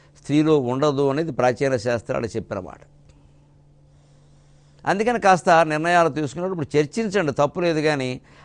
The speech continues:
అంతిమంగా ఇంట్లో భర్త చేసిన నిర్ణయాన్ని కట్టుబడమని చెప్పారు. ఇది నచ్చచ్చు, నచ్చకపోవచ్చు, కానీ శాస్త్రవాక్యం చెప్పడం నా విధి. ఎందుకంటే ఈ తత్వం ఉంది కాబట్టి. మగాడు కొంచెం ఆలోచించి, ఆలోచించి ఒక నిర్ణయం తీసుకుంటే కట్టుబడి ఉంటాడు, మళ్ళీ ఇంకా అటు ఇటు లాగడు. ఇంకా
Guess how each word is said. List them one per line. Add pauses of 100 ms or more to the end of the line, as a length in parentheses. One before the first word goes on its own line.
అంతిమంగా
ఇంట్లో
భర్త
చేసిన
నిర్ణయాన్ని
కట్టుబడమని (100)
చెప్పారు.
ఇది
నచ్చచ్చు,
నచ్చకపోవచ్చు,
కానీ
శాస్త్రవాక్యం
చెప్పడం
నా
విధి. (1500)
ఎందుకంటే
ఈ
తత్వం
ఉంది
కాబట్టి. (480)
మగాడు
కొంచెం
ఆలోచించి,
ఆలోచించి
ఒక
నిర్ణయం
తీసుకుంటే
కట్టుబడి
ఉంటాడు, (1200)
మళ్ళీ
ఇంకా
అటు
ఇటు
లాగడు.
ఇంకా